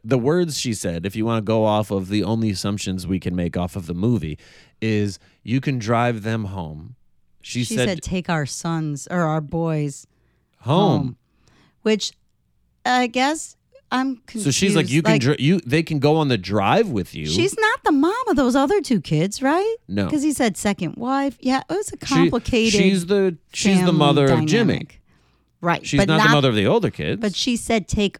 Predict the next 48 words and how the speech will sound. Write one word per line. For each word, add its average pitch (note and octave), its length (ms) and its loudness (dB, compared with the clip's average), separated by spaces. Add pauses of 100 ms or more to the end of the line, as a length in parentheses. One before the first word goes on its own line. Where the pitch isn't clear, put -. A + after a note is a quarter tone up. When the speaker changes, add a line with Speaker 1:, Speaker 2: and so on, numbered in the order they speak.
(120)
Speaker 2:
our F3+ 380 2
boys." D#3 680 -4 (100)
Speaker 1:
I - 40 -20
think D3 140 -2
she A#2+ 140 -4
said F#2+ 220 -2
the D2+ 80 -6
kids - 540 -10 (140)
or A2+ 140 2
Speaker 2:
I C#3+ 160 2
Speaker 1:
the G3+ 60 4
Speaker 2:
thought B3 100 2
Speaker 1:
boys. - 80 0
Speaker 2:
she A#3+ 80 0
said G#3+ 320 -2
our F#3+ 240 2
boys D#3+ 500 -4 (160)
because G#3 320 0
I A3+ 100 4
think B3 280 -2
it B3 200 -4
was, G#3 240 -4
like, F#3+ 260 0
her G3 220 -2
saying, F3+ 520 -2
like, D#3+ 360 -4
"Oh, A#3+ 140 -4
Speaker 1:
Well, A3+ 80 0
Speaker 2:
I A3 60 2
Speaker 1:
she A3 100 2
Speaker 2:
remember A3 280 4
Speaker 1:
still - 40 6
Speaker 2:
those F#3 80 6
Speaker 1:
helped F3+ 200 4
kinda D3 160 4
Speaker 2:
times A#2 120 4
too." A2+ 60 6
Speaker 1:
raise F3 400 4
the G2 260 2
Speaker 2:
Yeah, E4 240 2
exactly. B3 480 0
That's G3 220 -4
what G#3 100 -2
I'm G3+ 80 0
trying F#3+ 240 -2
to F3 60 -2
say. F3+ 400 0 (640)
That F3 320 0